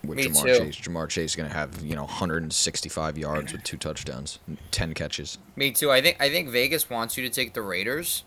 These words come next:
Speaker 2: um, because they're, like, people, like, normally fade. Like, I think, I think not a lot of people are on the Raiders, and now recently, 'cause of these amazing games and everything, it's like, "Oh, the Raiders are America's team." Like, John Madden died. Like, everyone's roo-, no one's rooting against them, really. Like, you know, like,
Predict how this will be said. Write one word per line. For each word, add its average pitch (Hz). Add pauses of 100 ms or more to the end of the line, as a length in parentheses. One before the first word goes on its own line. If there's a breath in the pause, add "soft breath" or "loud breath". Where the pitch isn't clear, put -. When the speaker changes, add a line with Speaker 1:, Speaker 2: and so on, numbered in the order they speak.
(140)
Speaker 2:
um, 107
because 113
they're, 117
like, 110 (260)
people, 139
like, 107 (160)
normally 113
fade. 104 (100)
Like, 101
I 107
think, 107 (1160 loud breath)
I 127
think 147 (220)
not 120
a 117
lot 117
of 113
people 104
are 92
on 117
the 143
Raiders, 147
and 117
now 110
recently, 127
'cause 113
of 101
these 98 (200)
amazing 110
games 117
and 123
everything, 120
it's 107
like, 107
"Oh, 104
the 90
Raiders 110
are 107
America's 107
team." 113
Like, 101
John 104
Madden 104
died. 104
Like, 107
everyone's 113
roo-, 110
no 147
one's 143
rooting 117
against 95
them, 82
really. 82
Like, 92
you 104
know, 87
like, 90